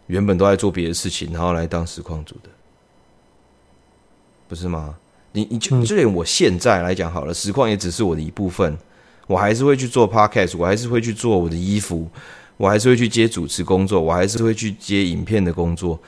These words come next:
Speaker 1: 那些对我来讲其实都也是工作啊。实况我敢全职吗？我连我都不敢全职啊，对不对？
Speaker 2: 嗯。
Speaker 1: 对啊，所以，所以也不用，就是，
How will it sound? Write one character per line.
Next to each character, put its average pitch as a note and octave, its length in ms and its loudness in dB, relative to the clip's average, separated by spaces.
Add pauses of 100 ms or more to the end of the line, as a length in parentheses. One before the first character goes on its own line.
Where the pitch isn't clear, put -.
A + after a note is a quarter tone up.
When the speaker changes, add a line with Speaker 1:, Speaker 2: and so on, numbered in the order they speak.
(140)
Speaker 1:
那 D#3 80 -2
些 E3+ 100 2
对 E3+ 160 0
我 F#2+ 120 2
来 F#2+ 80 0
讲 F#2+ 120 -2
其 G2 160 -6
实 F#2+ 60 -4
都 A#2 180 4
也 G#2 140 -2
是 - 180 -4
工 F2+ 280 0
作 E2+ 260 -2
啊。 D#2 220 -8 (100)
实 - 180 -6
况 A#2 220 2
我 F#2+ 100 2
敢 G#2+ 240 0
全 F#2 240 0
职 F2+ 240 -4
吗？ F2 320 -2
我 F2 140 -4
连 G2 160 0
我 G2 140 4
都 G#2+ 80 2
不 A#2+ 100 -2
敢 E2+ 160 0
全 E2 240 -6
职 E2+ 200 -6
啊， D#2 340 -8 (1200)
对 F2 100 -2
不 F2 80 2
对？ D#2+ 120 0
Speaker 2:
嗯。 A2+ 200 -2 (460)
Speaker 1:
对 G2 120 2
啊， E2+ 160 -2
所 A#2 160 -2
以， B2 220 2
所 A#2+ 200 2
以 G#2 300 0 (760)
也 F2+ 140 -6
不 G#2 160 -2
用， B2 280 2 (180)
就 C#3+ 100 -6
是， C3 200 -8